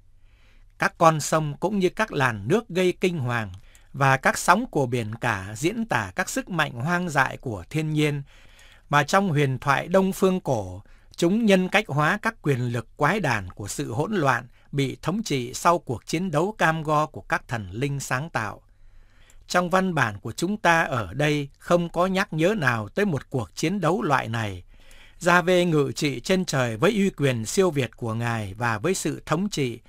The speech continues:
không bị chống đối của Ngài trên mọi sự và trên mọi người. Trong câu năm kết thúc Thánh Vịnh chín mươi ba,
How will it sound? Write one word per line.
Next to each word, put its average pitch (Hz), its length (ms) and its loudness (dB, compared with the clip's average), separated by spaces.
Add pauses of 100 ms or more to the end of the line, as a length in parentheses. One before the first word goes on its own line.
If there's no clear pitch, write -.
không 175 280 0
bị 139 240 -2
chống 185 260 -2
đối 185 220 2
của 117 180 -6
Ngài 110 340 -4
trên 170 280 -2
mọi 131 260 -4
sự 117 320 -8 (280)
và 113 260 -4
trên 160 280 -2
mọi 135 240 -6
người. 104 360 -6 (1080)
Trong 160 280 2
câu 156 220 2
năm 151 280 0
kết 202 220 -2
thúc 196 220 -2
Thánh 196 200 0
Vịnh 143 200 -4 (100)
chín 185 240 0
mươi 160 140 2
ba, 143 300 4